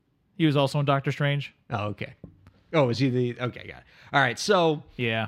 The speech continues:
Speaker 2: yeah,
Speaker 1: All right.
Speaker 2: no, just
Speaker 1: All right,
Speaker 2: me.
Speaker 1: fine,
Speaker 2: But,
Speaker 1: just Ryan.
Speaker 2: but hey, there's, there's a few hundred people have signed up for this, so apparently it's something
Speaker 1: Nice.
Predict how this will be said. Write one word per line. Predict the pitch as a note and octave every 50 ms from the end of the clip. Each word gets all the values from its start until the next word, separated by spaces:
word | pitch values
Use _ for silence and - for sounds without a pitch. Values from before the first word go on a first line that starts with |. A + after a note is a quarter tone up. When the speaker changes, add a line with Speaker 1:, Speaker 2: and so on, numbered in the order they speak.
| - -
Speaker 2:
yeah, | - D#3
Speaker 1:
All | C3
right. | B2+
Speaker 2:
no, | C3 C#3 C3+ C3+
just | - G#3+ B3+
Speaker 1:
All | A#3
right, | G3+ F#3
Speaker 2:
me. | E3+ D#3
Speaker 1:
fine, | D#3+ D3+ D3 C#3+
Speaker 2:
But, | D3 F3
Speaker 1:
just | F3+ F3+
Ryan. | B2 A#2+ A#2 A2+ A#2+
Speaker 2:
but | D3+ D#3
hey, | D#3+ A3 C#4 C#4
there's, | E3+ E3+ G3 G3
there's | D#3+ D3+ F3+ A3+ -
a | - G3
few | - G#3+ A#3 G#3+
hundred | A#3+ B3 B3+ G#3
people | A#3 A#3+ B3 - A#3+ G3+
have | F#3 D3+
signed | C3 - F3+ F3 E3+ E3
up | F#3 F#3+
for | - F#3
this, | D3 B2+ A#2+ -
so | - C#3+
apparently | C3+ A#2+ C3+ D#3+ G#3+ C4 C4 A3+ G3
it's | F#3+ -
something | - F#3+ E3 C#3+ F3+
Speaker 1:
Nice. | -